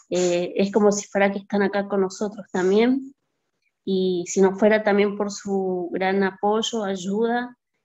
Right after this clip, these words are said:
eh, quizás esto, eh, no se iba a dar tampoco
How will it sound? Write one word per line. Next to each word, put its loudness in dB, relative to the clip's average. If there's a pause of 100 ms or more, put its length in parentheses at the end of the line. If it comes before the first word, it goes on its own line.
(140)
eh, -10 (680)
quizás 4
esto, 0 (260)
eh, -2 (340)
no 2
se 0
iba 6
a 4
dar 4
tampoco -4